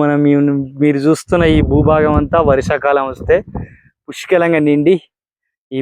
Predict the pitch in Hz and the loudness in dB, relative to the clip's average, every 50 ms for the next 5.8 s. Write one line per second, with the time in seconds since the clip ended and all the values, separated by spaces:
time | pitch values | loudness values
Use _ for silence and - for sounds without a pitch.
0 | 127 127 135 135 135 143 139 135 131 139 135 127 123 - 175 170 165 151 147 151 | -2 0 0 2 2 0 0 0 -2 -2 -4 -4 -2 -2 0 0 2 0 0 2
1 | 151 147 135 156 147 147 139 135 131 123 131 135 120 - - - - - - - | 2 2 2 2 2 0 0 -2 -2 0 0 -2 -2 -2 -12 -16 -14 -12 -12 -12
2 | - - - - - - - - - _ _ _ _ _ - _ _ _ _ - | -12 -14 -18 -16 -18 -18 -18 -20 -20 _ _ _ _ _ -20 _ _ _ _ -20
3 | _ _ - _ - - - - _ _ _ _ _ _ - - - - - - | _ _ -20 _ -20 -20 -20 -20 _ _ _ _ _ _ -16 -14 -14 -12 -12 -12
4 | - - - - - - - - - - - - - - - - - - - - | -12 -12 -10 -10 -6 -4 -4 -2 -2 -4 -4 -4 -4 -2 -2 0 -2 0 -2 -2
5 | - - - - - 127 123 123 113 123 120 - - 120 - _ | -4 -4 -10 -8 -4 -2 -2 -2 -2 -4 -4 -4 -6 -6 -4 _